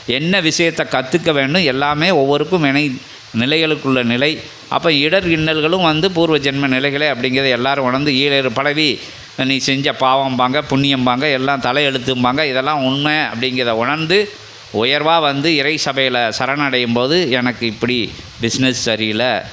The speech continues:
நஷ்டமா வருது, பிள்ளைகள் ஒழுங்கா படிக்க மாட்டேங்கு, எனக்கு உடம்பு சரியில்லை, எனக்கு பொருளாதாரத்துல இவ்வளோ இருந்து விரயமா செலவாகுது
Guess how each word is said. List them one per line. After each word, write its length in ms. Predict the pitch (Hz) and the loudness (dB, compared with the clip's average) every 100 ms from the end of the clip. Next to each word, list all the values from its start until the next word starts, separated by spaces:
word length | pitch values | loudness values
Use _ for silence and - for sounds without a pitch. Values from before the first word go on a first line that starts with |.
| - - - 104 | -18 -14 -4 -2
நஷ்டமா 500 | 104 110 - 120 120 131 | 0 -2 -2 0 2 2
வருது, 380 | 117 104 107 123 101 - 95 - | 2 2 2 2 0 -2 -10 -4
பிள்ளைகள் 420 | 135 127 123 117 | -2 0 2 0
ஒழுங்கா 260 | 120 127 117 | 2 0 0
படிக்க 300 | 110 110 127 | -2 -2 -2
மாட்டேங்கு, 500 | 113 104 104 104 131 - - - - - - - - - - | -2 -2 -2 0 0 -2 -8 -18 -20 -20 -20 -20 -20 -18 -4
எனக்கு 400 | 127 160 196 180 | -2 0 0 2
உடம்பு 360 | 156 151 185 190 | 2 2 2 2
சரியில்லை, 540 | 165 147 139 131 139 143 113 95 | 2 2 2 2 2 2 0 -2
எனக்கு 340 | 135 151 139 127 | -2 -2 -2 -2
பொருளாதாரத்துல 760 | 135 143 165 160 147 147 143 | 0 2 2 2 0 0 0
இவ்வளோ 160 | 131 131 | 2 0
இருந்து 220 | 139 160 | 0 0
விரயமா 500 | 131 139 160 160 165 156 | 2 2 2 2 2 2
செலவாகுது 680 | 156 135 131 123 117 117 135 | 0 0 2 2 2 2 2